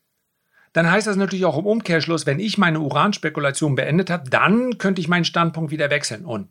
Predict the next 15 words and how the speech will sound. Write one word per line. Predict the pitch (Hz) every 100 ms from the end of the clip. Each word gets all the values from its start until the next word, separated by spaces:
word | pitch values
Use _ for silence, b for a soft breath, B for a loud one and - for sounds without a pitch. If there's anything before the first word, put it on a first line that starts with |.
| _
das | - 147 202 - -
wäre | 139 147
Doppelmoral, | 143 117 117 110 110 120 123
keine | - 123 120
Frage. | - 117 110 151 _ _ _ _ _ _ _ _ b b b b b
Gleiches | 147 185 196 175
gilt | 160 156
natürlich | 160 143 143 143
für | - - 156 -
Öl. | 131 117 - _ _ _ b b b b b -
Wenn | 151 202
ich | 202 - -
grundsätzlich | - 156 247 - 175 175 175 -
dafür | 160 143 147 123
bin | 107 143 180 277